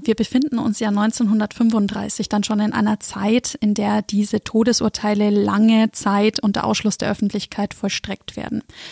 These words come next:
Das bedeutet auch, dass die Menschen erst im Nachgang davon erfahren sollen, dass diese Menschen hingerichtet worden sind. Jetzt ist es aber so, dass sich eben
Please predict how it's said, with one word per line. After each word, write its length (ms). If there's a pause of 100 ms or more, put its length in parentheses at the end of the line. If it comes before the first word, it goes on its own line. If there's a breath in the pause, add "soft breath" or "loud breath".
(420 loud breath)
Das 160
bedeutet 560
auch, 420
dass 240
die 180
Menschen 880 (180)
erst 240
im 100
Nachgang 640
davon 640 (100)
erfahren 480
sollen, 260
dass 180
diese 420 (380)
Menschen 500
hingerichtet 800
worden 220
sind. 340 (960 loud breath)
Jetzt 180
ist 120
es 100
aber 200
so, 400
dass 300
sich 240
eben 380